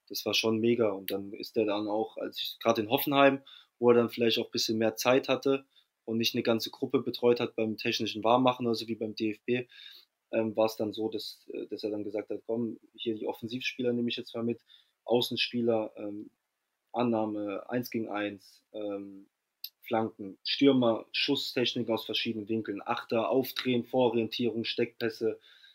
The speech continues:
ähm, Finten et cetera." Und das, das,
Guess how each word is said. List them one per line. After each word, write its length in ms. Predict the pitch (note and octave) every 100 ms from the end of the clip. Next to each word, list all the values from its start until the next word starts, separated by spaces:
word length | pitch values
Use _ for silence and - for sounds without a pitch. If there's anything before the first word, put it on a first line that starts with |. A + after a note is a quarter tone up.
| _ -
ähm, 360 | G#2+ A2 A2 G#2 _ _ _ _ -
Finten 560 | - C#3 B2+ - A#2 A#2
et 160 | A2+
cetera." 380 | - A2 A2 G#2
Und 160 | G#2 G2+
das, 220 | - -
das, 260 | G#2 -